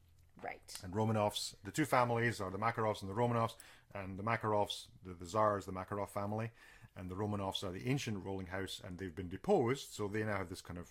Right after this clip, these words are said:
Speaker 2: nursing, this huge grudge, but they've also developed this impressive bioweapon, which we're about to discover.
Speaker 1: Yeah, we're about to meet
Speaker 2: Yeah.
Speaker 1: the biomechanical stuff.
Speaker 2: Yeah.
Speaker 1: But not before we get to this beautiful wreck that's been,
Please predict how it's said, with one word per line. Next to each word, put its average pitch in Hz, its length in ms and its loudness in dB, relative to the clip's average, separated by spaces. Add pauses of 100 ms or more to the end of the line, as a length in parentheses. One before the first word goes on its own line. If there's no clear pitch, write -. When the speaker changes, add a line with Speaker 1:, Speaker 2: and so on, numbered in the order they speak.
Speaker 2:
nursing, 90 400 -10
this - 160 -12
huge 139 160 -4
grudge, 98 300 -4 (260)
but 113 120 -4
they've 113 120 2
also 127 240 2
developed 98 400 -4
this - 380 -10 (180)
impressive 98 720 -8
bioweapon, 95 560 -2
which 87 160 -12
we're 90 60 -8
about 90 220 -12
to 80 60 -10
discover. 87 440 -4 (320)
Speaker 1:
Yeah, 180 180 4
we're 165 160 2
about 160 260 4
to - 80 -6
meet 170 380 -2 (360)
Speaker 2:
Yeah. 220 120 2 (380)
Speaker 1:
the 165 100 -6
biomechanical 160 880 -2
stuff. 165 460 -4 (140)
Speaker 2:
Yeah. 98 220 -4
Speaker 1:
But 233 140 4
not 226 220 6
before 285 260 8
we 233 80 8
get 233 160 4
to 247 80 0
this 208 160 0
beautiful 214 480 0
wreck 175 340 6
that's 180 200 0
been, 175 500 -2